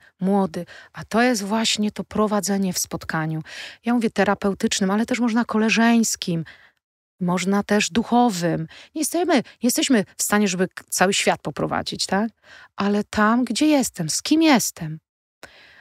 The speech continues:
to, to, to, to, to jestem, słyszę cię, widzę cię i tak sobie radzisz, ale ja ci, jeśli to służy i niesie dobro,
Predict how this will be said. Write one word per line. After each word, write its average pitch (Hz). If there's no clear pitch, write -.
to, 202
to, 196
to, 240
to, -
to 226
jestem, 226
słyszę 196
cię, 208
widzę 175
cię 202
i -
tak -
sobie 208
radzisz, 214
ale 180
ja 220
ci, 185
jeśli 196
to 220
służy 185
i 180
niesie 202
dobro, 185